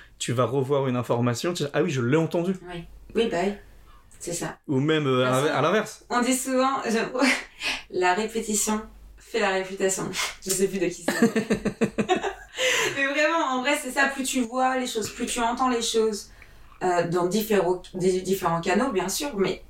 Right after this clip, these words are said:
Speaker 2: plus tu le vois, plus tu l'entends, plus tu y penses, et plus
Speaker 1: C'est
Speaker 2: tu
Speaker 1: ça.
Speaker 2: achètes, tout simplement.
Speaker 1: C'est ça. Et comme tu disais, c'est que, euh, les gens sont tous partis en mode, euh,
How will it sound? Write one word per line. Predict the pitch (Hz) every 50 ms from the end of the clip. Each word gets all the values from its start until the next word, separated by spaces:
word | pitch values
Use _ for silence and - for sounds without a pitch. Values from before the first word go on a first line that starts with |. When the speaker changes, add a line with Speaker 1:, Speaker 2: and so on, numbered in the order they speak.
| - -
Speaker 2:
plus | - 269 262
tu | - 254
le | 240 208
vois, | 190 202 196 196 -
plus | 262 -
tu | 226 226
l'entends, | 226 220 202 - 202 196 - - - - - - - - - - - - - -
plus | - - 254 254 254
tu | - - 240
y | 240 247
penses, | - 277 - - - - - - -
et | -
plus | - - 123
Speaker 1:
C'est | - -
Speaker 2:
tu | 185
Speaker 1:
ça. | 214 208
Speaker 2:
achètes, | - - - - - - - -
tout | - -
simplement. | - 190 180 170 160 -
Speaker 1:
C'est | - -
ça. | 196 196 - -
Et | 131 113
comme | 143 117 113
tu | - 123
disais, | 110 139 190
c'est | 175 - 135
que, | - - 131
euh, | 127 123 117 113 117 117 113 110 - - - - - - - - - - - - - - -
les | 135 131
gens | 139 170 175
sont | - - 131
tous | - - - - -
partis | - - 156 139 139 - - 165
en | 139 135
mode, | 151 160 156 139 139
euh, | 139 131 127 123 123